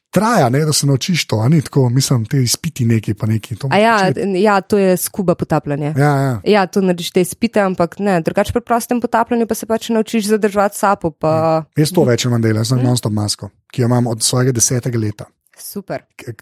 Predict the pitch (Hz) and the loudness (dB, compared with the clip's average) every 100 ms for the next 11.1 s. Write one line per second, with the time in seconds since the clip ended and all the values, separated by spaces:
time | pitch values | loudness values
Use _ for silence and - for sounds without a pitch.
0 | _ - 139 180 190 - 208 185 196 214 | _ -14 -6 -4 -2 -2 -2 -2 0 -2
1 | 196 202 190 180 180 190 180 190 139 - | -2 -6 -4 -4 -4 -4 -6 -6 -8 -8
2 | 131 151 165 - 196 - 202 190 - - | -6 -2 -2 -2 -8 -14 -16 -16 -20 -16
3 | 120 120 151 170 226 302 370 285 277 302 | -14 -2 -2 0 2 2 2 2 0 -2
4 | - - 240 294 - 226 202 370 339 - | -2 -4 0 -2 -2 -2 2 4 4 2
5 | 247 294 311 233 233 233 226 247 240 - | 2 2 0 0 0 0 0 0 -2 0
6 | 339 269 320 - - 254 220 302 262 151 | 0 2 0 0 0 0 2 2 2 2
7 | 120 254 247 175 269 262 - 262 220 165 | 0 -2 -4 -6 -6 -6 -6 -4 -2 -2
8 | 190 247 - - - 196 247 302 262 - | -2 -4 -8 -12 -6 2 2 2 0 0
9 | 190 226 233 180 180 233 190 175 165 165 | -2 0 0 0 0 0 0 2 2 0
10 | 190 160 143 123 - - 147 - 147 139 | 0 2 2 0 -4 -20 -20 -10 -4 -4
11 | - | -2